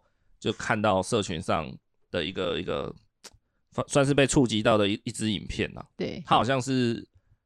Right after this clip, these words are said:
Speaker 1: 宫崎骏的哪一部动画电影里面的一个小小的片段。
Speaker 2: 对。
Speaker 1: 就是一个男生他在骑脚踏车，然后日本的神社吧，好像都有那种很，很长的楼梯。
Speaker 2: 对。
Speaker 1: 对。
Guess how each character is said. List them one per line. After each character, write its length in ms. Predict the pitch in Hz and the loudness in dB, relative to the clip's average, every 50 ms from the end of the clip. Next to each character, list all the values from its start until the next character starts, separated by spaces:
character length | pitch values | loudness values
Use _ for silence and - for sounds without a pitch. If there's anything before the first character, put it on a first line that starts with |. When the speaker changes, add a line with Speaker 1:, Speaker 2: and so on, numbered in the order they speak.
| _ _ | _ _
Speaker 1:
宫 200 | - - 139 151 | -2 0 0 0
崎 240 | 139 - - 110 107 | 0 0 -2 -2 -2
骏 160 | 110 127 120 | 0 0 2
的 280 | 107 101 92 87 82 - - | 4 4 4 4 4 0 0
哪 220 | 104 98 85 82 90 | -2 -2 0 0 -2
一 20 | |
部 180 | 95 - 120 110 | 0 0 -2 2
动 220 | - 117 104 101 | 2 2 2 4
画 140 | 113 107 92 | 2 2 2
电 200 | - 107 98 85 | 2 0 -2 -2
影 80 | 80 | -2
里 140 | 73 71 67 | -6 -8 -8
面 160 | - 98 95 | -6 -4 -4
的 80 | 85 78 | -2 -4
一 40 | 90 | -4
个 80 | 87 90 | -4 -6
小 200 | - - 87 87 | -4 -2 -2 -2
小 160 | - - - | -2 -2 -4
的 80 | - - | -4 -6
片 220 | - - 127 120 - - | -8 -6 -6 -6 -6 -4
段。 180 | - 113 85 - - _ | -4 -4 -4 -4 -8 _
Speaker 2:
对。 260 | - - - - 185 - _ _ _ _ | -10 -10 -8 -8 -10 -14 _ _ _ _
Speaker 1:
就 100 | - 127 | -10 -8
是 140 | 127 139 | -6 -6
一 80 | 110 131 | -6 -4
个 240 | 127 127 113 104 101 104 101 _ _ | -2 0 0 0 0 -2 -6 _ _
男 240 | - 107 98 98 110 | -4 -2 0 0 0
生 260 | - - 117 110 123 | 0 0 -2 -2 -2
他 160 | 127 - 117 | -2 -2 0
在 140 | 110 117 113 | 0 0 0
骑 360 | 104 - - - 90 90 - - - - - - _ _ _ _ | 0 -2 -6 -4 -6 -6 -6 -6 -4 -4 -4 -4 _ _ _ _
脚 160 | - - 82 | -4 -2 0
踏 120 | 98 104 95 | 0 0 -2
车， 380 | 90 - - 87 78 73 - - _ _ - _ _ - | -2 -4 -6 -4 -4 -6 -8 -10 _ _ -20 _ _ -8
然 140 | - 101 107 | -2 2 4
后 260 | 113 117 113 - - _ _ _ _ _ | 4 4 4 2 -4 _ _ _ _ _
日 180 | - 165 147 120 | -2 0 2 4
本 120 | 101 98 | 4 2
的 120 | 82 90 92 | 2 2 -2
神 280 | - - 104 90 92 | 0 0 -2 -2 -2
社 280 | 104 - - 113 98 - | -2 -2 0 0 0 0
吧， 260 | - - 62 - - - | -2 -4 -6 -6 -8 -6
好 100 | - 90 | -6 -4
像 160 | 90 127 123 113 | -2 0 0 2
都 80 | 123 110 | 2 2
有 60 | 98 | 2
那 80 | 104 | 2
种 140 | 110 98 92 | 0 0 -2
很， 240 | - - 95 76 - | -4 -8 -8 -10 -10
很 220 | - - - 92 92 | -12 -8 -8 -6 -4
长 340 | - - - 90 71 78 82 | -4 -2 -2 -2 -4 -6 -6
的 260 | 87 85 78 - - _ _ _ _ _ _ _ _ - | -6 -6 -6 -8 -12 _ _ _ _ _ _ _ _ -2
楼 200 | 101 92 90 95 | 0 0 0 0
梯。 380 | - - 104 92 98 117 135 _ - | -2 -4 -6 -6 -6 -6 -8 _ -6
Speaker 2:
对。 260 | - - - - - - - - _ - - - - | -4 -4 -4 -6 -10 -16 -18 -20 _ -20 -20 -14 -2
Speaker 1:
对。 220 | - - - - | -2 -2 -2 -2